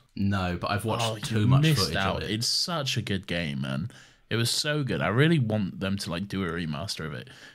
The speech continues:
Speaker 2: 'Cause they, like, they, like, filmed, they, like, filmed, uh, like, a lot of shit for it. Um, with Jada Pinkett Smith and those two other guys. Um,
Speaker 1: Is this the one where Morpheus gets assassinated, but not really?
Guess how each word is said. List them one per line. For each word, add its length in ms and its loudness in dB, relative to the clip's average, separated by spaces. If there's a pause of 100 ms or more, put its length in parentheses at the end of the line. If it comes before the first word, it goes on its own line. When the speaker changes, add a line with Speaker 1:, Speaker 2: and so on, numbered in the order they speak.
(120)
Speaker 2:
'Cause 160 2
they, 100 4
like, 340 2
they, 140 2
like, 220 2
filmed, 600 2
they, 60 4
like, 160 4
filmed, 380 4
uh, 140 4
like, 300 0
a 40 2
lot 240 4
of 80 -2
shit 260 -2
for 260 -4
it. 100 -6 (200)
Um, 680 0 (340)
with 580 0 (120)
Jada 240 0
Pinkett 300 -6
Smith 340 -6
and 180 -6
those 220 -4
two 220 -4
other 140 -4
guys. 360 -6 (500)
Um, 600 0 (300)
Speaker 1:
Is 60 -12
this 140 2
the 80 2
one 140 4
where 100 6
Morpheus 500 2
gets 200 -2
assassinated, 640 0
but 120 -4
not 160 -4
really? 400 -6